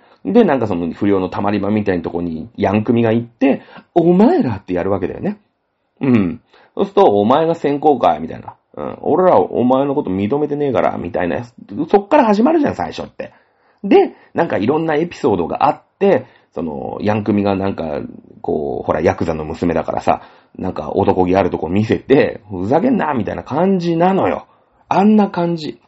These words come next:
で、その、なんか、やり、やるんだったら、まずちょっと、ちゃんとお前できんの見してくれよ、つって、このアランってやつが、喧嘩ふっかけんですよ。で、よし、わかったと。勝負しろ。いうことで。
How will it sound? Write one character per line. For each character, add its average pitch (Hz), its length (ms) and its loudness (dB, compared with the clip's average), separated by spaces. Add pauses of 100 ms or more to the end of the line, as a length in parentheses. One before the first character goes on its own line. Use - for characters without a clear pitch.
(840)
で、 180 300 0 (440)
そ 123 60 -4
の、 131 180 2
な 156 140 0
ん 139 40 -4
か、 - 220 -4
や 135 200 4
り、 143 260 -2
や 143 120 4
る 175 120 2
ん 185 40 0
だ 135 80 0
っ - 60 -16
た 98 100 0
ら、 92 60 0
ま 123 160 0
ず 123 160 -8
ち - 140 -4
ょ 180 40 0
っ - 40 -12
と、 80 340 -2 (280)
ち - 80 -8
ゃ 175 100 2
ん 170 100 -2
と 160 220 -2 (140)
お - 100 -4
前 143 160 2
で 131 200 4
き 160 100 -2
ん 151 60 0
の 101 80 0
見 117 220 2
し - 80 -10
て 98 100 -6
く 87 100 -2
れ 85 80 2
よ、 76 160 -4
つ - 40 -20
っ - 40 -20
て、 - 40 -16
こ 82 100 -8
の - 80 -8
ア 135 80 0
ラ 123 120 2
ン 85 60 -6
っ - 40 -16
て - 80 -8
や 87 60 -4
つ - 120 -14
が、 82 220 -8 (400)
喧 123 140 2
嘩 104 80 2
ふ - 80 -10
っ - 40 -20
か 92 120 -8
け - 80 -12
ん 90 40 -10
で - 40 -18
す - 80 -20
よ。 - 60 -20 (640)
で、 214 340 2 (200)
よ 98 180 0
し、 98 120 -4
わ 78 120 -4
か 76 80 -12
っ 69 60 -20
た - 120 -18
と。 - 100 -20 (440)
勝 117 260 4
負 82 80 -8
し - 100 -14
ろ。 - 180 -14 (540)
い 104 80 -2
う 104 100 0
こ 92 100 -6
と 78 100 -8
で。 76 200 -8